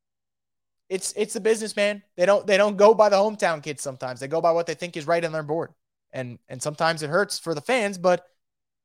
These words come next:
just the, the nature of it, guys. Jesse says, "I'm psyched for Isaiah Foskey, not gonna lie." As am I, man. As am I. I, I said it before, and if you guys weren't in here at the beginning of the show, I'll say it again. Out of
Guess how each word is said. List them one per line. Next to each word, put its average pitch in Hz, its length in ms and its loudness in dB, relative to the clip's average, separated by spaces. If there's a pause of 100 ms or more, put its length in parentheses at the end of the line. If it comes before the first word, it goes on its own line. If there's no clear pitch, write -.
just - 180 -8
the, 180 200 -2
the 175 100 -4
nature 180 320 0
of 151 80 0
it, 117 100 -8
guys. 113 280 -10 (800)
Jesse 226 240 2
says, 214 240 0
"I'm 190 100 -6
psyched 208 380 0
for 196 160 2
Isaiah 185 260 0
Foskey, 170 480 0
not 156 280 -2
gonna 165 140 -4
lie." 135 360 0 (200)
As 190 200 -10
am 139 100 -6
I, 135 200 2
man. 110 340 -14
As 180 260 2
am 139 120 0
I. 147 140 4
I, 160 160 -2 (680)
I 160 40 -6
said 262 200 8
it - 20 4
before, 247 420 6
and 208 60 2
if 185 100 -8
you 190 60 -12
guys 220 220 6
weren't 208 160 -2
in 208 80 -6
here 214 180 -2
at 202 60 0
the 185 80 -6
beginning 190 260 -4
of 196 60 -8
the 185 80 -4
show, 190 160 2
I'll 151 100 4
say 170 220 -2
it 180 60 -4
again. 151 300 -6 (760)
Out 185 120 -2
of - 80 -8